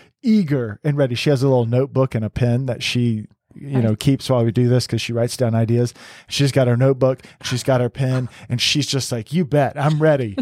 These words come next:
Speaker 2: <laughs>
Speaker 1: But the microphone is, like, eh, two feet away from her face. And I'm like, "Think you might, you know, need that?" And she's like, "Oh, yeah, sorry."
Speaker 2: That is basically our relationship in thirty-five seconds.
Speaker 1: I loved the eagerness.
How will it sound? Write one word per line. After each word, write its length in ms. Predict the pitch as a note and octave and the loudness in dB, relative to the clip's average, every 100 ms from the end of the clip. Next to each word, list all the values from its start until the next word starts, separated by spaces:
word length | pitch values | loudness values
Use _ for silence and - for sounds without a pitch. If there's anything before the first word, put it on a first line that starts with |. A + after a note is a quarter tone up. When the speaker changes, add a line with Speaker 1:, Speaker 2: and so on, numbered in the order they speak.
| - | -8
Speaker 2:
<laughs> 100 | B3+ - - - - - | -10 -10 -12 -12 -12 -2
Speaker 1:
But 140 | D3 C#3 | -2 0
the 80 | |
microphone 840 | C3 C3+ D3 F3 G#3 - D3 C#3 C3+ | 0 2 2 2 0 0 0 0 -2
is, 160 | B2+ B2 | -4 -2
like, 240 | B2 B2 - | -2 -4 -10
eh, 220 | D#4 D4+ D4 | -6 -4 -4
two 160 | - B3+ | -4 -4
feet 220 | - G3+ | -2 0
away 240 | F3 D#3 | 2 2
from 240 | D#3 D3+ C#3 | 2 0 0
her 100 | C3 | -2
face. 380 | - C3 B2+ - | 0 0 0 -2
And 80 | B2 | -4
I'm 80 | |
like, 340 | A#2+ A2 - _ _ _ _ - | -2 -4 -6 _ _ _ _ -2
"Think 220 | A2+ G#2 | -2 0
you 60 | A2+ | 0
might, 320 | A2+ A2 - _ _ _ G3 | 2 2 -2 _ _ _ -6
you 160 | B2 A#2 | 0 2
know, 240 | A2 A2 | 2 0
need 260 | A2+ A2+ G#2+ | 0 0 2
that?" 340 | A#2 A#2+ A#2 _ | 0 2 -2 _
And 140 | A#2+ G#2+ | -10 -8
she's 160 | G2+ | -6
like, 140 | G#2+ - | -8 -4
"Oh, 280 | A#2+ F2 - _ _ - | -4 -4 -10 _ _ -8
yeah, 280 | G2+ E2 - _ - | -8 -8 -14 _ -14
sorry." 440 | - G2 F2 F2+ - - | -6 -6 -6 -16 -20 -6
Speaker 2:
That 240 | G#3+ C4+ | 0 0
is 160 | C#4+ B3 - - _ _ _ _ | 0 -4 -12 -20 _ _ _ _
basically 540 | D4 E4+ - C#4+ A#3+ G#3 | -2 -2 -2 -2 0 2
our 160 | G3+ | 2
relationship 680 | G3 G3+ G3+ - G#3 - G3 | 0 -2 -2 -4 -6 -6 -6
in 120 | G3 | -6
thirty-five 480 | F#3+ G#3+ G#3+ G#3+ G3 | -4 -2 0 0 0
seconds. 420 | A3 F#3+ F#3+ G3+ | -2 -4 -8 -8
Speaker 1:
I 180 | F#3+ F3+ | 2 2
loved 360 | F3+ E3+ C3+ - | 4 2 0 -4
the 120 | C#3+ C3+ | -6 -6
eagerness. 680 | A#2 G#2 - - - - | -6 -8 -14 -14 -14 -14